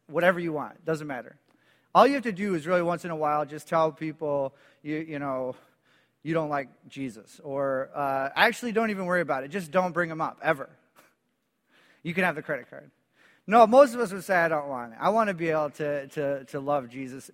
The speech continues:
publicly and serve him, uh, all that I want." Well, now consider, on a daily basis, if I was to remove that once-in-a-lifetime situation, w-, would it be similar to m-, many of our lives in general?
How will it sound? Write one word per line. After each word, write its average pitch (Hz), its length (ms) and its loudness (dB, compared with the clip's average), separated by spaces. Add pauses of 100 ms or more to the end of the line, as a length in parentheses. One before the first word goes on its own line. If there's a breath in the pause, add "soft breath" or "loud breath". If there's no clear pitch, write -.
publicly 156 520 -2
and 139 120 -10
serve 139 340 -10
him, 135 340 -8
uh, 131 60 -10
all 135 320 0
that 156 140 -2
I 143 80 0
want." 151 420 -4 (640 soft breath)
Well, 180 100 0
now 214 200 6
consider, 196 600 -2 (280 soft breath)
on 190 120 4
a 196 60 0
daily 202 320 2
basis, 180 560 -2
if 208 160 -2
I 220 100 8
was 208 120 2
to - 100 -10
remove 220 360 -2
that 220 180 6
once-in-a-lifetime 190 800 0
situation, 160 720 -6 (260 soft breath)
w-, 165 160 -14 (600)
would 185 180 2
it 247 80 0
be 208 140 -4
similar 226 480 0
to 170 580 -6
m-, 175 220 -14
many 185 260 -4
of 175 80 -4
our 160 180 4
lives 156 380 0
in 139 120 -10
general? 143 520 -10